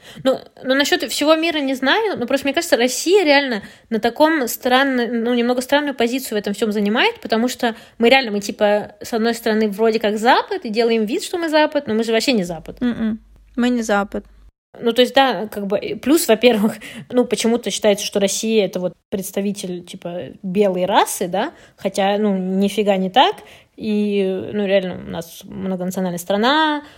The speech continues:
Speaker 1: у нас очень много представителей, э, ой, нет, так нельзя, да, говорить, азиатской расы.
Speaker 2: А что это за раса? Монголоидная?
Speaker 1: Ну,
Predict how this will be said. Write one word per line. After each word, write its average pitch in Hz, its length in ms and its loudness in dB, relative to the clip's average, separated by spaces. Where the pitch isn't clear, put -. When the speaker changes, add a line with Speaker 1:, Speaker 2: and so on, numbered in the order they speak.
Speaker 1:
у 214 80 -8
нас 180 360 -4
очень 196 460 -2
много 190 160 -2
представителей, 175 720 -6
э, 92 260 -16
ой, 202 140 -6
нет, 185 160 -6
так 190 120 -14
нельзя, 208 200 -2
да, 196 80 -4
говорить, 226 340 -6
азиатской 190 440 -8
расы. 196 300 -6
Speaker 2:
А 285 180 2
что - 120 6
это 240 120 6
за 240 140 2
раса? 240 460 -2
Монголоидная? 226 920 -2
Speaker 1:
Ну, 294 160 0